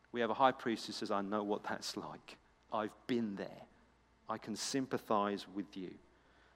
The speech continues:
And the final thing is that Jesus has given us a way out. One Corinthians ten thirteen says, "No temptation," underline no,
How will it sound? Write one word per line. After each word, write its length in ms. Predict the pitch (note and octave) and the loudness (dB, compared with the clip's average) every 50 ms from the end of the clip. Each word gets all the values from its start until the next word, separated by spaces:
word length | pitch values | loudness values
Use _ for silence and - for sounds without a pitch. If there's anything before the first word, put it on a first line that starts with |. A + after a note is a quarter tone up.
| _ | _
And 160 | - A2 G#2+ G#2+ | -4 -2 -2 -2
the 60 | - | 0
final 360 | - - D3 D3 C#3 B2 A2 | 4 6 8 8 8 6 4
thing 320 | - - G#2+ G2 F#2+ F#2 - - - - - _ _ _ _ _ - - _ - - - - - - | 0 0 -2 -2 -2 -4 -10 -16 -20 -20 -20 _ _ _ _ _ -20 -20 _ -20 -20 -12 -10 -4 -2
is 140 | G#2+ - - | -2 0 0
that 120 | A2 - | -2 0
Jesus 320 | - B2 A#2+ G#2 A2 G#2 | 2 2 2 4 2 0
has 140 | A2 G#2+ F2 | -2 -2 -2
given 260 | - - G#2+ F#2+ G#2 | 0 -2 0 0 0
us 140 | F#2+ - - | -4 -2 -4
a 40 | G2+ | -4
way 220 | F2+ F#2 F2+ E2+ | -2 -2 -4 -4
out. 220 | E2+ E2 D#2+ E2 - - - - - _ _ _ _ _ _ _ - - _ _ - - - _ _ _ _ _ _ - | -6 -8 -8 -10 -14 -16 -20 -20 -20 _ _ _ _ _ _ _ -20 -20 _ _ -20 -20 -20 _ _ _ _ _ _ 2
One 120 | - C3 C3 | 2 2 2
Corinthians 480 | - C3+ B2+ A#2 A2 - A#2 G#2+ G2 | 4 2 0 0 0 -2 -2 -2 -2
ten 240 | - - B2 A2 G#2+ | -4 -4 -4 -4 -4
thirteen 380 | G2+ - G#2 G2 - - G2+ F#2 | -2 0 -2 0 0 -2 -6 -4
says, 300 | - - G2+ G2 F2 G#2 | -4 -4 -4 -4 -4 -4
"No 560 | G#2+ A2+ A#2+ C#3 E3 E3+ E3 F#3 G3+ G3+ G3+ | -4 -2 2 8 12 12 12 12 12 10 8
temptation," 760 | F#3+ - - E3+ D#3+ D3+ - - D#3+ D3 C3 - - G#2+ G2+ | 4 4 4 4 4 4 4 6 6 6 6 4 2 0 2
underline 480 | G#2 A2+ A2+ A#2 B2 B2 B2 A#2+ A#2+ | 2 2 4 6 8 8 8 6 6
no, 380 | A#2 C3 B2 G#2+ F#2+ F#2 E2+ | 6 8 8 10 8 6 4